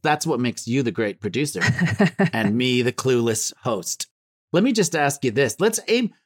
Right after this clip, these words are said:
Speaker 1: we like to aim for the stars on this show, right? Or the Canadian stars, at least. Diana, I don't know if you've ever thought of this, but, and I don't know that it, that it will happen, but I, it might. Say you were inducted into Canada's Walk of Fame. Say that happened.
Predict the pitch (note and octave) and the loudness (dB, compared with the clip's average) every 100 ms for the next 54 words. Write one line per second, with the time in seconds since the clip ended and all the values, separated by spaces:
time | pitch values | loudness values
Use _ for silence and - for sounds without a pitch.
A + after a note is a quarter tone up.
0 | _ F3 A#3 C#4 G3 - G3+ A3 - C#3 | _ 2 4 2 0 0 0 0 0 -2
1 | C3 - D3 B2+ F#2+ G2 G2 G2 - A2+ | -2 0 0 0 -2 -4 -4 -2 -2 -2
2 | G2 G#2 D#3 C3 G#2+ G#2+ C#3 B2 E3+ A2+ | 0 0 2 0 -2 -2 -2 0 2 0
3 | G#2 - G2 F#2 F#2+ - A2+ F#2+ G2 G2 | -2 -4 -4 -4 -6 -6 -6 -4 -4 -4
4 | G2 - _ _ _ - D3 D3+ E3 D3+ | -6 -10 _ _ _ -2 0 2 2 2
5 | E3+ F#3+ F#3+ C#3+ - - C#3+ D3 D3+ C3+ | 2 0 0 -4 -4 -2 0 0 -2 0
6 | B2+ A#2 E2 E2+ F2 - A#2 A2+ A2 _ | 0 0 -4 -10 -8 -8 -4 -4 -4 _
7 | - C3 B2+ D3+ F#3 D#3+ D3+ C3 A#2 A2 | -4 -2 2 0 0 0 0 2 0 -2
8 | G2+ A#2 A2 - _ _ A2+ A#2+ B2+ A#2 | -2 -2 -2 -6 _ _ -2 0 2 0
9 | B2 - E3 D3 A#2 A#2 A#2 - D#3 B2 | -2 0 0 0 0 0 -4 -2 -2 0
10 | C3 A2+ - _ _ _ _ _ - - | 0 -2 -6 _ _ _ _ _ -6 -2
11 | - C4+ C#4+ B3 A3 E3 C3 D#3 - A#2+ | 2 4 4 4 2 2 0 -2 0 -2
12 | G#2 A#2+ A2+ A2 - C#3+ C#3 C3 B2+ A#2 | -2 -2 -4 -6 -4 -2 0 -2 -2 -2
13 | A#2 A#2 A#2 - G#2 F2 E2+ D#3+ F#3 F#3 | 0 -2 -4 -8 -6 -6 -4 0 2 2
14 | D3 C#3 C#3 A2 G2 F2 | 0 0 -2 -4 -6 -8